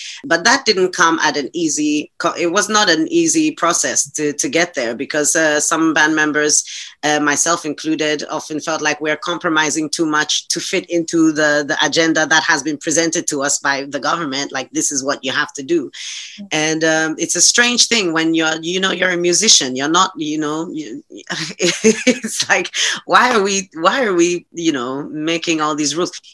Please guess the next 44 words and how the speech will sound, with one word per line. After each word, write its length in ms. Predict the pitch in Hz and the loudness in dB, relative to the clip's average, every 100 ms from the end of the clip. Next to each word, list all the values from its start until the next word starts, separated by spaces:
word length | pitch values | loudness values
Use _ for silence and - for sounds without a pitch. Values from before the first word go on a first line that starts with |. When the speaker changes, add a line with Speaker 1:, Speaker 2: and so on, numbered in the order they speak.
| _ | _
Speaker 1:
But 120 | - 196 | 0 2
at 120 | 196 | 2
the 60 | |
same 240 | 170 180 165 | 0 0 2
time, 320 | 165 160 151 - | 2 2 2 -2
I 120 | 156 | -2
kind 300 | - 143 147 | 0 0 0
of 100 | 139 | 0
understand 680 | 135 131 - 226 214 202 185 | -2 0 2 4 6 4 2
because 300 | 160 156 135 | -2 -4 -4
they 80 | 139 | -4
wanted 300 | 151 147 147 | -4 -4 -6
to 80 | 147 | -4
make 340 | 143 151 - | -4 -4 -4
the 80 | 143 | -2
smaller, 540 | - 165 151 156 151 - | 0 0 0 0 -2 -2
uh, 160 | 156 135 | -4 -2
not 260 | 143 151 - | -2 -4 -4
smaller, 400 | - 131 123 127 | -4 -4 -4 -4
the, 260 | 135 135 123 135 - | -2 -2 -2 -4 -4
the, 60 | |
the 200 | 143 139 131 123 | -4 -4 -4 -4
wider 360 | 139 156 156 | 2 4 2
group 340 | 139 143 165 139 | -2 0 0 0
of, 200 | 135 - 135 | -4 -4 -4
uh, 340 | 135 135 131 - - | -2 -2 -4 -8 -14
of 120 | 143 | -8
Hungarian 460 | 147 139 147 147 139 | -6 0 2 2 0
musicians 600 | 139 135 160 156 143 139 | 0 2 4 2 0 -2
get 180 | 147 131 | -2 -2
more 260 | 131 123 - | -4 -4 -2
airplay. 540 | 165 160 156 143 120 - 127 - | -2 0 -2 -2 -4 -14 -16 -2
I 100 | - | 0
don't 140 | 156 131 | 0 -4
know. 200 | 120 - 139 - 107 _ - | -8 -10 -16 -16 -18 _ -8
Lord 400 | 147 175 185 156 | 2 6 6 4
knows 260 | 151 147 | 0 0
the 120 | 151 143 | 0 0
whole 320 | 151 151 131 | 0 -2 -2
reasons 800 | 143 151 156 147 147 147 143 131 | -4 -2 -2 -2 -2 -2 -2 -2
why 440 | 143 143 143 139 | 4 4 4 0
these 260 | 139 139 - | -2 -4 -4
things 240 | 135 127 | -6 0
happen. 500 | 151 156 165 175 | 2 2 2 0